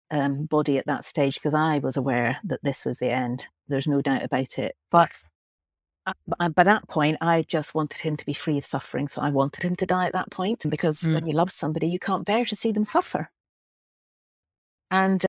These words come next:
Speaker 1: and it didn't matter about how I would feel afterwards, because I knew this was gonna happen anyway. So it might as well happen sooner than later, sort of thing. I know that sounds a bit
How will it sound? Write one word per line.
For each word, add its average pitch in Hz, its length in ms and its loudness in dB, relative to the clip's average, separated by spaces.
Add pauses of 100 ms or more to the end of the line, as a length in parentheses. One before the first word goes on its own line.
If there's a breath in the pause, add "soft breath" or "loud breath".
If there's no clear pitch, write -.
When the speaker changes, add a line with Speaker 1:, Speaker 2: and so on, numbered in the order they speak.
Speaker 1:
and 185 100 2
it 170 60 0
didn't 220 180 4
matter 269 260 2
about 185 200 2
how 156 220 0
I 143 120 0
would 143 140 0
feel 139 240 0
afterwards, - 640 -4 (160)
because 190 220 0
I 185 100 6
knew 240 200 6
this 190 160 2
was 160 80 -6
gonna 160 180 0
happen 160 280 -2
anyway. 175 420 2
So 180 320 0 (440 soft breath)
it 180 100 -6
might 196 200 0
as 180 80 -6
well 175 140 4
happen 175 320 -4
sooner 190 320 -2
than 170 100 -2
later, 180 320 2
sort 170 240 0
of - 60 -4
thing. 190 220 -2
I 196 60 6
know 254 180 8
that - 160 2
sounds 190 260 2
a - 40 -20
bit - 160 0